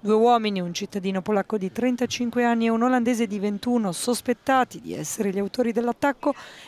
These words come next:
erano stati fermati poco dopo i fatti e si trovano ora in detenzione provvisoria.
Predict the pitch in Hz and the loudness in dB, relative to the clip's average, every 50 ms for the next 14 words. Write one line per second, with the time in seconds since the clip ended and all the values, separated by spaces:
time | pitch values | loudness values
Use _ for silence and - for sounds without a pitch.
0 | - - - 311 302 294 294 294 277 - - 302 285 - 269 - - 233 214 226 | -8 -2 0 2 2 2 2 2 2 2 2 2 0 0 -2 -2 -2 0 2 2
1 | 240 233 - 226 - - - 294 - - 247 196 226 226 - - 226 202 - - | 0 0 0 -4 -4 -2 -2 -2 0 0 0 2 0 0 0 0 -2 -2 0 0
2 | 233 214 208 - - 233 220 - 294 285 - 269 233 190 190 208 220 240 247 226 | 0 0 0 0 0 -2 0 0 0 -2 0 0 0 0 0 0 2 2 2 2
3 | 208 202 196 196 240 254 - 262 254 240 - - - 202 196 196 220 220 - 269 | 0 -2 -2 -2 -4 -2 -2 -2 -2 -2 -2 -4 -2 -2 0 -2 -2 -2 0 -2
4 | 269 233 226 214 170 151 139 - - - 127 151 165 160 | -2 -2 -2 -6 -6 -6 -8 -8 -8 -8 -10 -10 -10 -12